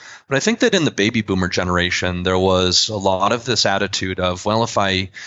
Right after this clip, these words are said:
get my education and I go work for an employer and I go work there for a long time, they'll take good care of me. I'll build my skills and my experience, my money, my savings. Ultimately, I'll get to retirement. I'll have enough money to do the things that I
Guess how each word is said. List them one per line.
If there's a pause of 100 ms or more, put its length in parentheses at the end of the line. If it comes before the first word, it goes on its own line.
(140)
get
my
education
and
I
go
work
for (120)
an
employer
and
I
go
work
there
for
a
long
time, (340)
they'll
take
good
care
of
me.
I'll
build
my
skills
and
my
experience,
my
money,
my
savings. (400)
Ultimately,
I'll
get
to
retirement.
I'll
have
enough
money
to
do
the
things
that
I